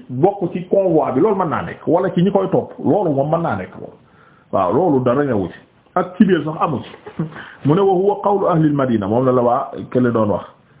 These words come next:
Euh, naan imaam al-Qaadi Iyaad nee na, imaamu Nawawi sànq. Mu ne te lool mooy waa boroom xam-xamu Médina yi, d'une manière générale, doo Maliki yi, mu ne wa yadullu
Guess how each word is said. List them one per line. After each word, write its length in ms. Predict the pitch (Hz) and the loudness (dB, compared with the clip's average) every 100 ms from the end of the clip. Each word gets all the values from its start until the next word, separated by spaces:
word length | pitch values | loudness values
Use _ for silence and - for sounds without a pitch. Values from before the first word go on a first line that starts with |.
| _ _ - | _ _ -6
Euh, 200 | 90 107 | -2 -2
naan 220 | 107 113 113 | -2 -4 -2
imaam 300 | 123 120 113 | -2 0 0
al-Qaadi 500 | 113 110 117 104 104 | 0 -2 -2 -2 0
Iyaad 360 | 101 101 110 101 | -2 0 0 0
nee 160 | 101 92 | -2 -2
na, 120 | 80 - - - _ - 120 | -6 -12 -20 -20 _ -10 -2
imaamu 300 | 120 117 113 | 0 2 2
Nawawi 380 | 110 104 98 98 | 2 2 2 0
sànq. 220 | 113 92 - - _ _ _ _ | -4 -6 -12 -20 _ _ _ _
Mu 120 | 117 | 0
ne 80 | 170 | 2
te 80 | 185 | 2
lool 200 | 175 185 | 2 2
mooy 200 | 175 151 | 0 0
waa 340 | 156 170 - - | 2 0 -2 0
boroom 280 | 165 240 214 | 2 2 0
xam-xamu 340 | 196 165 160 | -2 0 2
Médina 340 | 151 139 139 117 | 4 4 4 4
yi, 240 | 185 - - _ - | 2 -2 -12 _ -6
d'une 220 | 120 151 | 0 2
manière 320 | 165 160 139 | 2 2 0
générale, 540 | 127 131 120 113 156 107 87 | 2 2 2 2 0 -2 0
doo 180 | 117 170 | 2 2
Maliki 440 | 156 143 127 - | 2 0 0 0
yi, 280 | 104 123 220 _ - - - | 0 0 -6 _ -20 -16 0
mu 100 | 135 | 2
ne 80 | 220 | 2
wa 140 | 214 | 2
yadullu 380 | 214 220 233 170 | 2 4 4 4